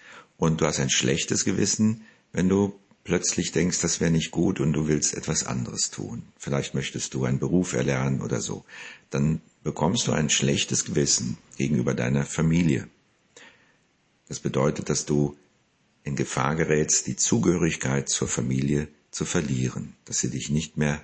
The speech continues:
haben wollen bei sich. Das ist nicht in hundert Prozent der Fälle so, aber die Gefahr besteht. Und dieses Gewissen sorgt dafür, dass du möglichst nur die Dinge tust,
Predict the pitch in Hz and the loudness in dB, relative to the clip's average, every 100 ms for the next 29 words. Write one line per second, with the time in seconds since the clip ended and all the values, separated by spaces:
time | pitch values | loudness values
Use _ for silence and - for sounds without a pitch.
0 | - - 67 73 73 64 60 58 57 - | -12 -8 -4 -2 0 0 0 -4 -10 -10
1 | - - - _ _ _ _ _ _ _ | -10 -10 -16 _ _ _ _ _ _ _
2 | _ _ _ _ _ _ _ _ _ _ | _ _ _ _ _ _ _ _ _ _
3 | _ - 82 - 82 90 - 71 73 71 | _ 0 0 4 2 2 -2 0 0 0
4 | - 90 87 - 71 - 71 - - 76 | 0 2 2 0 -2 0 0 -2 0 2
5 | 87 92 92 147 160 - - - _ _ | 2 2 2 2 -4 -16 -20 -20 _ _
6 | 76 82 76 80 - 90 82 67 - - | -2 0 0 0 0 0 2 2 -2 -2
7 | - - - _ _ _ 69 65 73 - | -10 -14 -18 _ _ _ -8 -2 0 0
8 | 65 71 82 - 101 73 87 - 101 - | 0 2 4 4 4 4 2 0 -2 2
9 | 92 78 - 73 69 - - 71 104 - | 2 2 2 0 0 -4 -4 2 2 2
10 | - - 87 90 78 71 73 80 69 67 | -2 0 2 2 2 4 2 2 -2 -2
11 | 71 - | -2 -4